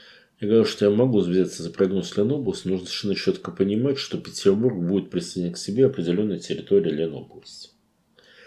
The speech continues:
И тем самым нам необходимо понять, как это будет происходить.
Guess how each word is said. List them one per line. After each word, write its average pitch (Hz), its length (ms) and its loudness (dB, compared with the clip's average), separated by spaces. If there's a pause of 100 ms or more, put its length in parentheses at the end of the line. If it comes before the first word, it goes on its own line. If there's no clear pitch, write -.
(400)
И 117 100 4
тем 117 260 4
самым 113 440 2
нам 98 160 4
необходимо 101 720 2
понять, 101 440 -2
как - 220 -2
это 87 140 -2
будет 87 240 -2
происходить. - 800 -8